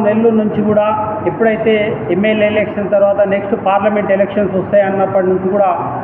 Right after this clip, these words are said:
ముందు వరుసలో, మిగతా అభ్యర్థుల కన్నా ముందు వరుసలో ఉండి ప్రతి గ్రామ గ్రామానికి భారతీయ జనతా పార్టీని తీసుకెళ్లడము, నరేంద్ర మోడీ గారి యొక్క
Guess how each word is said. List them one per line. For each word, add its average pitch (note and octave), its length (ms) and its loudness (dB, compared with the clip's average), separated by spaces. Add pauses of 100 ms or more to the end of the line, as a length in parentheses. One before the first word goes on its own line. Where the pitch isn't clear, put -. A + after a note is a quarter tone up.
(400)
ముందు A#3 220 4 (100)
వరుసలో, A3+ 360 2 (300)
మిగతా A3 320 0 (160)
అభ్యర్థుల G#3+ 560 0
కన్నా G#3 320 2 (140)
ముందు G#3 340 2
వరుసలో G#3+ 400 2 (140)
ఉండి G#3 220 0 (1200)
ప్రతి G3+ 240 0 (120)
గ్రామ G#3 260 2 (140)
గ్రామానికి A#3 600 0 (800)
భారతీయ A#3 460 2
జనతా A#3 260 0 (140)
పార్టీని G#3+ 400 0 (100)
తీసుకెళ్లడము, G#3 640 2 (560)
నరేంద్ర B3 360 2 (100)
మోడీ A3 260 2
గారి G#3+ 220 2
యొక్క G#3 180 0